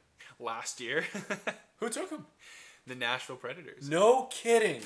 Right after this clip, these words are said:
Speaker 1: Yep, they took Yaroslav Askarov in, uh, the top, I think, I think it was thirteenth, but it m-,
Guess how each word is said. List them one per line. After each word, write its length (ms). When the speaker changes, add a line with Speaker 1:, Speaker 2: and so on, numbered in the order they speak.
Speaker 1:
Yep, 300
they 80
took 200
Yaroslav 680
Askarov 640
in, 280
uh, 200
the 80
top, 360
I 40
think, 240
I 40
think 140
it 60
was 100
thirteenth, 540
but 120
it 20
m-, 120